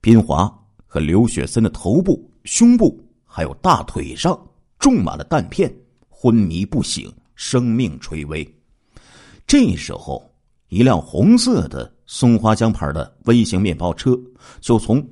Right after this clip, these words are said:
东顺城街口向着储蓄所疾驰而来。在离运钞车五十米左右的地方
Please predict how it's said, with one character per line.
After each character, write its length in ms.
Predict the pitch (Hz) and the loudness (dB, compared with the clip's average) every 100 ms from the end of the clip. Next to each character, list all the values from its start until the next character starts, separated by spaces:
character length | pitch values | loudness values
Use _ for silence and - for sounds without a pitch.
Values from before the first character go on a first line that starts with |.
| _ _ | _ _
东 200 | 247 262 | 0 2
顺 220 | 254 240 - | 2 0 -2
城 160 | 117 | -2
街 200 | 151 123 | 2 0
口 280 | - - - _ _ | 0 -8 -14 _ _
向 320 | - 107 82 | -4 -2 -2
着 240 | 71 67 - _ | -6 -12 -14 _
储 160 | - 76 | -14 -10
蓄 140 | 104 | -8
所 200 | 78 - - _ _ | -8 -12 -16 _ _
疾 280 | - 82 104 | -10 -6 -6
驰 160 | - | -6
而 120 | 71 | -10
来。 160 | 64 - - _ _ _ _ - - _ - | -12 -18 -20 _ _ _ _ -20 -20 _ -8
在 180 | 90 | -4
离 320 | 80 82 117 - - | -2 -2 -4 -6 -4
运 280 | 120 120 87 | 2 2 2
钞 220 | 107 107 | 0 0
车 260 | - 120 123 - _ - | 2 -2 -2 -14 _ -4
五 220 | 104 98 | 0 0
十 160 | 98 139 | 0 2
米 140 | 117 | 2
左 160 | - 82 | 0 -6
右 60 | |
的 80 | 85 | -6
地 180 | 117 82 | -6 -6
方 180 | 82 | -8